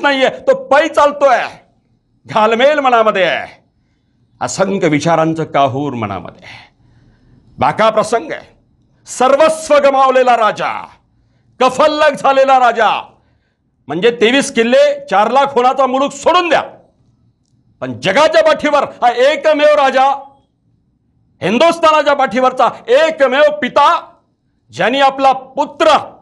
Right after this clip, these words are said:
पोटचा गोळा, नऊ वर्षाचा शंभूबाळ मोगलांकडं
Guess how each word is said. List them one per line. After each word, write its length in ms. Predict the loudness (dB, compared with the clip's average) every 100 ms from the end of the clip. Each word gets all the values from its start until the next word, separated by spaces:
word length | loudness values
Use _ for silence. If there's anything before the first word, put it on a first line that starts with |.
| -2
पोटचा 420 | 0 0 -2 -2
गोळा, 640 | 0 2 4 2 -2 -14 _ _ _
नऊ 200 | -8 -4
वर्षाचा 460 | -2 -2 -2 0 0
शंभूबाळ 560 | -2 -4 -4 0 2 2 -2 -10
मोगलांकडं 1000 | -4 0 0 2 2 2 0 2 2 0